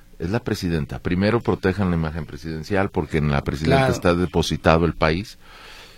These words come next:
Speaker 1: Hagan las cosas bien, ya. Y ya luego vemos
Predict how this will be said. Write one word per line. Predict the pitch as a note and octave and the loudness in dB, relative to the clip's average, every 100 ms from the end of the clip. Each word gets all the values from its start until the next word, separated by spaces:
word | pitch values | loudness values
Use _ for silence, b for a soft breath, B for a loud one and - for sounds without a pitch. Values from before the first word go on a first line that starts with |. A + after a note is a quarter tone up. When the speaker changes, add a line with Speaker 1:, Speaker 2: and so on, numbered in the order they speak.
| B - | B -6
Speaker 1:
Hagan | E2+ F2 F2 | -2 0 0
las | E2+ | -2
cosas | - D#2+ E2+ D2 | -4 -2 -2 -4
bien, | C#2 C2 B1+ - - | -6 -8 -16 -20 -16
ya. | D#2 D#2 D2+ - - - | -8 -8 -8 -12 -10 0
Y | E2+ | 4
ya | D#2+ | 6
luego | F2 F2+ F#2 F#2 | 6 6 6 8
vemos | F#2 F2+ G#2+ - | 8 8 4 -2